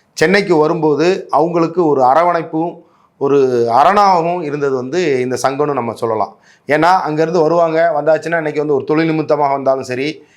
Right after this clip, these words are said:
இல்ல வந்து ஒரு வேலை நிமித்தமாக வந்தாலும் சரி, அவங்களுக்கு ஒரு பாதுகாப்பாக இருந்தது இந்த சங்கம். இன்றைக்கு வந்து சென்னையில இருக்கக்கூடிய மிகப்பெரிய தொழிலதிபர்களை உருவாகிறதுக்கும்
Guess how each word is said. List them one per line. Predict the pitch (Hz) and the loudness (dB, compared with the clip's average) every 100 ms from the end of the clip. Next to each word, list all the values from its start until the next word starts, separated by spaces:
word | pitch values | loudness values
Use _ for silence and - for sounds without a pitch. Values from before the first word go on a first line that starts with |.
| _ _ | _ _
இல்ல | 147 165 175 180 | 0 4 4 4
வந்து | 160 156 160 | 0 0 -2
ஒரு | 151 147 143 135 | 0 2 2 4
வேலை | 151 208 208 | 4 4 2
நிமித்தமாக | 185 170 151 139 | 0 -2 -4 -4
வந்தாலும் | 139 127 123 | -4 -2 -4
சரி, | 113 127 156 - - | -4 -6 -6 -10 -4
அவங்களுக்கு | 139 143 139 156 | -2 0 -2 -2
ஒரு | 139 - | -4 2
பாதுகாப்பாக | 135 165 165 156 151 135 147 | 4 4 4 0 2 -2 -2
இருந்தது | 123 131 160 147 151 196 | -4 -2 0 -2 -6 -6
இந்த | 135 120 | -6 -6
சங்கம். | - 123 117 - - _ _ - _ | -6 -4 -4 -6 -10 _ _ -20 _
இன்றைக்கு | 160 185 175 | 0 0 2
வந்து | 175 175 202 220 220 - _ | 0 2 2 0 -4 -14 _
சென்னையில | 156 185 214 202 | 0 2 2 2
இருக்கக்கூடிய | 165 175 143 156 156 185 196 - - _ _ _ _ _ | 0 -4 -2 -2 0 2 0 -6 -20 _ _ _ _ _
மிகப்பெரிய | - 175 226 226 214 208 | -2 2 4 4 4 2
தொழிலதிபர்களை | - 165 214 208 202 180 175 165 131 | 2 0 2 2 2 0 2 2 0
உருவாகிறதுக்கும் | 147 190 202 202 196 185 190 233 | 0 2 4 2 0 -4 -2 -4